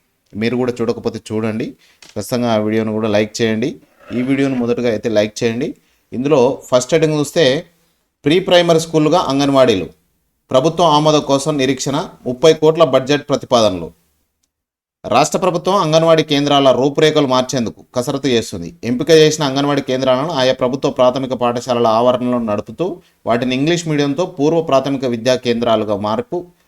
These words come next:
చేసేందుకు ప్రణాళిక సిద్ధం చేసింది. రెండు వేల ఇరవై జాతీయ విద్యా విధానాన్ని అనుసరించి అంగన్వాడీల్లో ఆంగ్ల మాధ్యమాన్ని ప్రవేశపెట్టి, పూర్వ ప్రాథమిక విద్యా కేంద్రాలుగా మార్చేందుకు ఇప్పటికే ప్రభుత్వం నిర్ణయించింది.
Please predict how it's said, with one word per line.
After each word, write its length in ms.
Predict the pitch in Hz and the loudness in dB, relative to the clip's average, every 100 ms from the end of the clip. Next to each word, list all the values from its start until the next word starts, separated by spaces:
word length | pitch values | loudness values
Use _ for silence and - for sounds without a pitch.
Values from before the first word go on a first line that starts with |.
| _ - | _ -8
చేసేందుకు 460 | 117 139 160 151 147 | -4 0 0 0 -2
ప్రణాళిక 400 | 135 135 135 120 | -2 0 -2 -4
సిద్ధం 360 | 113 120 123 | -6 -2 -2
చేసింది. 280 | 95 90 82 _ _ _ _ _ - | -2 -6 -18 _ _ _ _ _ -6
రెండు 180 | 120 147 | 0 4
వేల 160 | 160 | 6
ఇరవై 400 | 165 147 143 160 | 6 4 4 2
జాతీయ 360 | 131 135 139 160 | 4 0 4 2
విద్యా 280 | 139 131 147 | 2 2 2
విధానాన్ని 500 | 143 135 135 127 127 | 2 2 2 0 -4
అనుసరించి 520 | 107 123 131 123 170 | -6 -4 -2 -2 -2
అంగన్వాడీల్లో 640 | 151 139 151 147 143 131 160 | -2 -2 0 0 0 0 -2
ఆంగ్ల 320 | 117 127 160 | 0 0 2
మాధ్యమాన్ని 540 | 156 151 143 139 139 165 | 2 2 0 0 -2 -2
ప్రవేశపెట్టి, 680 | 143 131 135 117 117 123 165 175 _ _ _ 127 | -2 -2 -4 -4 -4 -4 -6 -8 _ _ _ 0
పూర్వ 220 | 165 175 | 2 2
ప్రాథమిక 420 | 151 143 156 151 | 2 0 0 0
విద్యా 280 | 147 131 143 | -2 0 -2
కేంద్రాలుగా 520 | 139 135 131 131 127 | 0 -2 2 2 2
మార్చేందుకు 520 | 123 120 120 131 113 107 | 0 -2 -2 -4 -4 -6
ఇప్పటికే 340 | 107 139 143 | -6 -4 -4
ప్రభుత్వం 400 | 131 127 127 127 | -2 -2 -2 -4
నిర్ణయించింది. 540 | 113 113 110 107 76 | -2 -4 -6 -8 -14